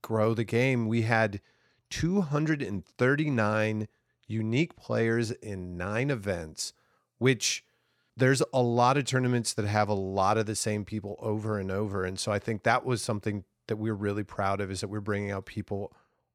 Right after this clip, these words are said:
all levels. Some people are just trying it out and having fun, and some people are really serious. We had thirty-one players that played in at least two events, and we had a hundred and eighty-six people that registered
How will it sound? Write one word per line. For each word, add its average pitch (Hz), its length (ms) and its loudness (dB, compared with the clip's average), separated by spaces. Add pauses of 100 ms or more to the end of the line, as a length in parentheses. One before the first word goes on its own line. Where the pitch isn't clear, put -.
all 120 260 4
levels. 107 680 0 (440)
Some 120 260 2
people 117 240 2
are 117 100 4
just 110 300 -2
trying 104 340 2
it 104 80 2
out 156 260 4
and 92 80 -12
having 101 300 -2
fun, 139 240 -2
and 131 100 -4
some 117 140 -2
people 127 220 -2
are 127 80 2
really 123 240 0
serious. - 440 -6 (600)
We 131 80 8
had 101 120 2
thirty-one 120 580 4
players 104 480 0
that 104 100 -4
played 110 260 -2
in 101 80 -2
at 87 200 -4
least 123 340 -4
two 101 140 0
events, 90 460 -2 (640)
and 202 300 4
we 165 140 6
had 143 200 6
a - 100 2
hundred 185 440 0
and - 80 -6 (180)
eighty-six 143 540 -2
people 120 300 -2
that 101 120 -2
registered 113 680 0